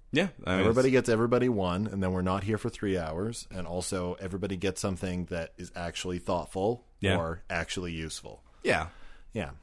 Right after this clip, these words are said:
Speaker 2: So, uh, not a, not a ton of stuff. Um, oh, I didn't tell you this, but two of my toilets broke.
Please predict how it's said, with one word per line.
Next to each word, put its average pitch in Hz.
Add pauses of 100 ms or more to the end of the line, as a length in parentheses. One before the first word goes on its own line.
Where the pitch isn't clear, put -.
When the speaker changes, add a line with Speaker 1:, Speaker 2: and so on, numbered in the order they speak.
Speaker 2:
So, 110
uh, 101
not 147
a, 156
not 131
a 131
ton 87
of 82
stuff. 98 (500)
Um, 82 (720)
oh, 123
I 123
didn't 139
tell 131
you 107
this, 87
but -
two 147
of 135
my 98
toilets 107
broke. 82